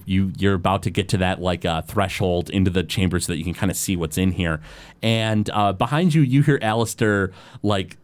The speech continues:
step on, like, one of the, uh, uh, like, a rock in the hall, and it, like, like, kinda snaps in between his feet, and it sort of, like, clatters around and makes a bunch of noise. <sighs> And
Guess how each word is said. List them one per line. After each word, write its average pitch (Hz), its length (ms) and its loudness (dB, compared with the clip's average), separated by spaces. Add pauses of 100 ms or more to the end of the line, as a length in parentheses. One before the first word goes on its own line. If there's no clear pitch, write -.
(140)
step - 480 -2
on, 135 240 4
like, 107 260 2
one 113 260 2
of 104 100 2
the, 98 480 2
uh, 82 400 -2 (500)
uh, 67 280 -8 (140)
like, 90 120 -2
a 87 80 0
rock 85 320 0
in 113 80 4
the 104 80 2
hall, 135 400 0 (240)
and 110 160 2
it, 107 140 -4
like, 98 340 -2 (380)
like, 95 260 0
kinda 117 220 0
snaps 135 520 0
in 127 140 6
between 117 360 2
his 101 160 0
feet, 127 380 2 (280)
and 107 160 2
it - 120 -4
sort 120 220 2
of, 101 60 2
like, 95 280 0
clatters 113 480 0
around 95 560 0
and 95 140 2
makes 95 220 2
a 90 40 0
bunch 90 220 0
of 85 80 -2
noise. - 480 0
<sighs> 92 40 -4 (1600)
And 117 200 2